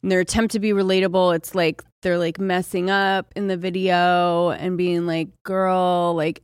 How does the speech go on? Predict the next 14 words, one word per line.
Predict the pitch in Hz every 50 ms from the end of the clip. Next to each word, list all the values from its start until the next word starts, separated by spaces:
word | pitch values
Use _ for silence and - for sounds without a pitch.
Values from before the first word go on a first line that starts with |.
| _ _
it | 196 190 196 202
is | 202 208 190
okay. | 185 165 180 180 - - - -
You | - 190 190 175
don't | 165 - 180 175 196 196 214
have | 214 208 185 190 180
to | - 190
be | 175 165 160 147
perfect." | 165 - - - - - 208 185 185 190 190 185 - - 202 190 185 185 180 - - -
They're | 175 170 180 170
perfect. | 160 - - 165 151 - - 151 - - _ _ _ _ _ - - - _
But | - 240
this | 349 403 349
is | 311 214